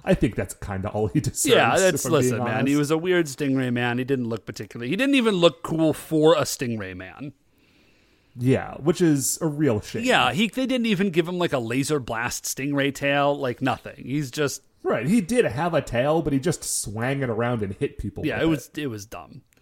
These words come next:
Speaker 1: He didn't even twist anybody to death. It was his one thing.
Speaker 2: Yeah, right.
Speaker 1: He had one job.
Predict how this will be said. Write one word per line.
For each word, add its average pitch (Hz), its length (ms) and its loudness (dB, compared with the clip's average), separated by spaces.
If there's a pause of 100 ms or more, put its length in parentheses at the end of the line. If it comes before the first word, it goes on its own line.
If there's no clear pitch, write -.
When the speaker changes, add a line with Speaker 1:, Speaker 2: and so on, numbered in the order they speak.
(680)
Speaker 1:
He 226 120 -10
didn't 262 240 -6
even 240 160 -4
twist - 320 0
anybody 107 400 -4
to 87 80 -10
death. - 280 -10
It 196 60 2
was 214 140 0
his 220 120 -2
one 220 380 -2
thing. 226 220 -2
Speaker 2:
Yeah, 185 100 -6
right. 185 180 -2 (120)
Speaker 1:
He 190 80 4
had 185 160 2
one 214 200 0
job. 135 520 0